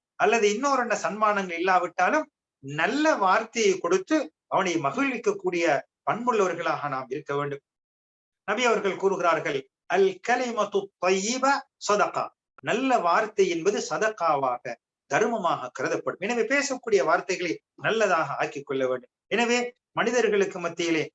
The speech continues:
அழகான வார்த்தைகளையே பேச வேண்டும், மென்மையான வார்த்தைகளையே முன்வைக்க வேண்டும். அவர்களை பாதிக்கக்கூடிய, அதாவது நோவினைப்படுத்தக்கூடிய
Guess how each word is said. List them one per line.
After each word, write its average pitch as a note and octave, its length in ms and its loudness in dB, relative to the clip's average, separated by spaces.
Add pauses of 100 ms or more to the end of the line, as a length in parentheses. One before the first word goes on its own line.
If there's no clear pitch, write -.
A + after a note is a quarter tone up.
(100)
அழகான G3+ 560 2
வார்த்தைகளையே F#3 720 0
பேச D#3 340 -4
வேண்டும், C#3+ 320 -4 (260)
மென்மையான B3+ 600 0
வார்த்தைகளையே A3 920 2
முன்வைக்க F3+ 440 0
வேண்டும். D#3 340 0 (140)
அவர்களை A#3+ 640 2
பாதிக்கக்கூடிய, G3+ 920 2 (300)
அதாவது A3 440 4
நோவினைப்படுத்தக்கூடிய G#3 1040 2